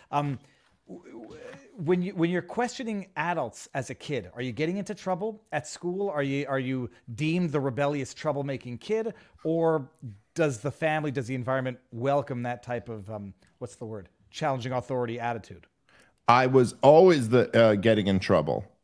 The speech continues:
Speaker 2: Everywhere I was, I was always getting in trouble. And I don't know, n-, no, it w-, that wasn't exactly welcomed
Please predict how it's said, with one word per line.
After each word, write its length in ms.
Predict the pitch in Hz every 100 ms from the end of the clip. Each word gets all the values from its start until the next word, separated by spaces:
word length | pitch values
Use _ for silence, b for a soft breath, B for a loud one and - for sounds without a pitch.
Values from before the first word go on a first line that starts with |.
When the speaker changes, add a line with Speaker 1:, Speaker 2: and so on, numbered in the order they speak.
| _ _
Speaker 2:
Everywhere 720 | 120 131 123 113 101 85 85 - -
I 100 | 90
was, 420 | 80 62 - -
I 60 | 87
was 160 | 87 - -
always 320 | 101 95 90
getting 260 | 87 87 85
in 80 | 80
trouble. 400 | 95 85 82 b b -
And 180 | 127 120
I 120 | 120
don't 320 | 107 135 95
know, 400 | 143 139 135 127 - -
n-, 140 | 131 139
no, 320 | 160 160 165 143
it 60 |
w-, 180 | 156 143
that 180 | 143 160
wasn't 240 | 185 175
exactly 460 | 170 139 143 147 131
welcomed 760 | 98 127 139 139 123 104 -